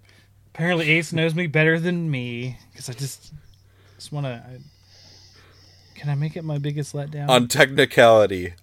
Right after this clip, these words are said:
Speaker 2: on technicality, I know you better than you. <laughs>
Speaker 1: Okay. Big personal impact. <coughs> Uh, I believe this is game. I believe this is intended to be the biggest personal impact as far as game.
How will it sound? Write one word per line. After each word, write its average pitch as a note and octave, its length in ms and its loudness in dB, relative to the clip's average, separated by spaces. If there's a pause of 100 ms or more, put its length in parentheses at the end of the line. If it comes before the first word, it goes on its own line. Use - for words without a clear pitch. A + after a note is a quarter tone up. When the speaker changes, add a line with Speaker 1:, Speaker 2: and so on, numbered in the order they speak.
Speaker 2:
on G#2+ 140 -2
technicality, G#2 840 2
I F2+ 100 -8
know F#2+ 160 -6
you F2 200 -8
better E2+ 260 -8
than F#2 200 -10
you. C#3 380 0
<laughs> - 40 -20 (1200)
Speaker 1:
Okay. C#3 280 -6 (260)
Big G#3+ 400 2
personal A3+ 540 -2
impact. E3+ 960 2
<coughs> - 40 -20 (120)
Uh, C#3+ 300 0
I D3 100 0
believe D#3 720 -2
this F3 200 -2
is C3 80 -8
game. A2 420 -12 (1200)
I - 600 -20
believe D3 200 0
this D3+ 140 -2
is C3 120 -8
intended C#3 460 -4
to C3+ 60 -8
be C3 120 -4
the B2 80 -8
biggest C3 280 -6
personal C#3 400 -8
impact B2+ 480 -10
as G#2+ 100 -16
far A#2 180 -14
as G#2+ 120 -16
game. G2 380 -20